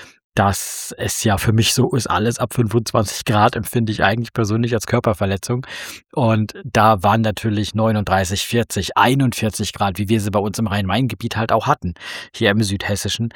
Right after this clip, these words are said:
Das war schon hart für mich. Und die Temperaturen tagsüber, das ist natürlich das eine, aber wenn man dann halt nachts nicht schlafen kann, weil, also te-, teilweise ging das Thermometer halt auch draußen nicht wirklich unter achtundzwanzig Grad und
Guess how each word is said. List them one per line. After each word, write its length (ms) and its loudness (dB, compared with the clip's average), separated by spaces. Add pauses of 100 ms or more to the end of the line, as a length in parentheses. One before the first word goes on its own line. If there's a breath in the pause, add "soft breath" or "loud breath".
(460 loud breath)
Das 220 0
war 160 4
schon 360 0
hart 280 -2
für 100 -6
mich. 300 -6 (140)
Und 320 -4 (100)
die 60 -20
Temperaturen 640 0
tagsüber, 680 0
das 140 -2
ist 160 -4
natürlich 360 -2
das 140 -4
eine, 340 0
aber 200 -2
wenn 100 0
man 140 0
dann 180 0
halt 160 -2
nachts 340 -2
nicht 140 -2
schlafen 380 -2
kann, 240 -4 (640 loud breath)
weil, 560 2 (260)
also 220 -2 (160)
te-, 160 -2
teilweise 560 4
ging 400 -2
das 380 -2
Thermometer 720 2
halt 200 0
auch 140 -4
draußen 720 2
nicht 360 2
wirklich 320 -2
unter 300 0
achtundzwanzig 640 -6
Grad 300 0
und 140 -4